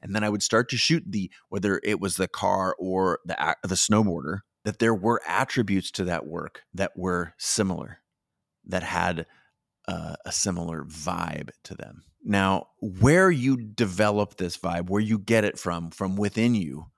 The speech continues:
this is part of the creative mystery.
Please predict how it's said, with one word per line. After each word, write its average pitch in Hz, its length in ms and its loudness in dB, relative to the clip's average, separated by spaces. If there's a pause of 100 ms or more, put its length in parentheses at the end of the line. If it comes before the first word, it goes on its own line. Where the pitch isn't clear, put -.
(340)
this 117 420 0 (100)
is 95 360 -4
part 87 300 -4
of 85 220 -8
the 87 200 -6
creative 82 460 -8
mystery. - 540 -12